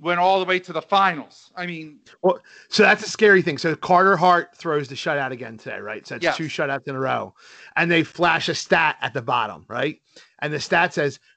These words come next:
Speaker 2: Carter Hart is the third Flyers goalie in history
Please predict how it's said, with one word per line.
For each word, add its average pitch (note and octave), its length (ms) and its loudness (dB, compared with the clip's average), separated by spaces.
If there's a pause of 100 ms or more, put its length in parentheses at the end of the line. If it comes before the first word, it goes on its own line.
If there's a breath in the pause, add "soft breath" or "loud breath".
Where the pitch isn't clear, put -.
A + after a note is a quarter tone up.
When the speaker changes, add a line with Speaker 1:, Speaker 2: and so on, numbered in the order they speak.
Speaker 2:
Carter E3 340 4
Hart D#3+ 320 2
is C#3+ 200 -6
the B2+ 140 -6
third D#3+ 560 -2
Flyers C#3+ 440 -2
goalie C3 460 -2
in A2+ 160 -14
history A#2 640 -8